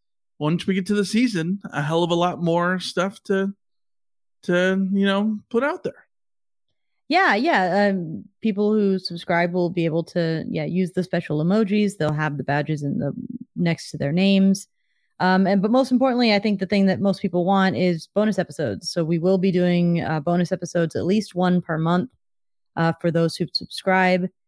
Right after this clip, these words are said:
Speaker 2: Uh, we may also be, uh, increasing the, the number that we do of those, but at least we're gonna do, uh, one per month.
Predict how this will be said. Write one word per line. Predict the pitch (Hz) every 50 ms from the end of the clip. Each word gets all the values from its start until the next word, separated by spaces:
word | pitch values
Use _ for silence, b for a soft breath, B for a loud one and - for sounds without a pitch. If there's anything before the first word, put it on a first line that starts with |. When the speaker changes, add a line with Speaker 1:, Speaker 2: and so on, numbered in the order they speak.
| _ _ _ -
Speaker 2:
Uh, | 147 151 151
we | 151 170 170
may | 175 170 175
also | 170 160 165 160 - - 180
be, | 151 160 160 160 156 151 151 151 147 - -
uh, | 143 143 139 139
increasing | - - 208 220 208 247 254 240 - - 247 240 233 233 226 202
the, | 208 185 -
the | 196 208 214
number | 226 220 226 220 220
that | 220 196 190
we | 220 202
do | 214 214 220 214
of | 202 180
those, | 202 202 202 202 202 196 202
but | - 170 156
at | 156 120 98 143 156
least | 147 151 185 208 208 196 - -
we're | 185 190
gonna | 175 190 185 180
do, | 160 180 180 180 175 175 170 170 165 - -
uh, | 160
one | 156 165 170 165 160
per | - 175
month. | 165 160 165 165 165